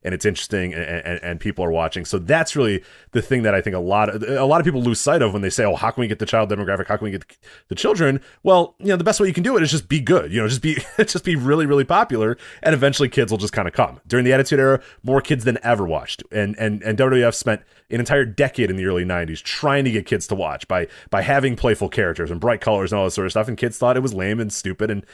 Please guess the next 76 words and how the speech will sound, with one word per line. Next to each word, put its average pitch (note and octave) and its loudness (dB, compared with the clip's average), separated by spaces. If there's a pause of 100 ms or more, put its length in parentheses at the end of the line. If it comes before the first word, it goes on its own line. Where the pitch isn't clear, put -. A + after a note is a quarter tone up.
(160)
and G2 -4
didn't B2 0
watch F#3 2
it. A2 0
And E2+ -4
then G#2 0
they A2 2
had A2+ 2
Stone A2+ -2
Cold C#3+ -2
Steve A#2+ 0
Austin G2 0
come F#2 -2 (260)
and F#2 -6
give G2 -2
middle A2+ 2
fingers, F2+ -2
and G2+ -4
they G2 0
had F#2 -2
Sable G#2+ 2
take G2 0
all G2 2
of F#2 0
her F#2 -2
clothes G#3 0
off, A2 2 (220)
and D3+ 2
then D3 4
a C#3 4
bunch B2+ 0
of A#2 -4
kids A2+ 0
started G2+ 0
watching F#2 0
it. - -18 (160)
So A2+ 2
it's B2+ 0
like, C3+ 4
you D#3+ 4
know, C3+ 4
just B2+ -4
be D#3+ 2
popular F#2+ 0 (220)
and F#2+ -6
kids A2+ -4
will F2 -8
come. - -4
It, D2 -10
it F2+ -8
seems E3+ 0
kinda A#2+ 0
easy B2+ -2
and, F#2+ -4
and, F#2 -8
and, F2 -8
and E2+ -8
basic, C3+ -2 (240)
but - -4
that's - 0
really G3 6
what D3+ 4
it F2+ 2
is. - -12
And G2 -2
that's A#2 0
kinda B2+ 0
what G#2+ 2
Joe G#2 0
said F2+ -4
there. F2 -2
It's C#2 -14
Roman C3 0
Reigns, B2+ 0
isn't A#2+ -2
it? D3+ -2